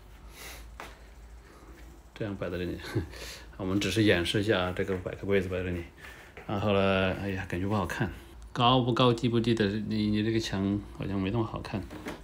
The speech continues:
但是我们可以走近点看这边。对，它已经是靠墙的，刚刚好。<laughs> 所以这个就是模拟的，真的是很不错的感觉。当然我是打不开这个抽屉的，打不开门了。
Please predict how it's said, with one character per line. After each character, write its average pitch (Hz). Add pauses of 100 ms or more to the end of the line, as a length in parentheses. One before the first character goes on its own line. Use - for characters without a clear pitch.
但 117
是 117
我 110
们 95
可 -
以 92
走 87
近 -
点 87
看 101
这 95
边。 101 (3000)
对， 98 (560)
它 -
已 107
经 110
是 110
靠 110
墙 90
的， 95
刚 104
刚 104
好。 - (640)
<laughs> -
所 -
以 101
这 110
个 113
就 110
是 101 (140)
模 110
拟 107
的， 104
真 123
的 110
是 -
很 95
不 92
错 101
的 85
感 85
觉。 92 (720)
当 117
然 113
我 98
是 95
打 92
不 101
开 -
这 104
个 104
抽 -
屉 -
的， -
打 92
不 -
开 110
门 90
了。 87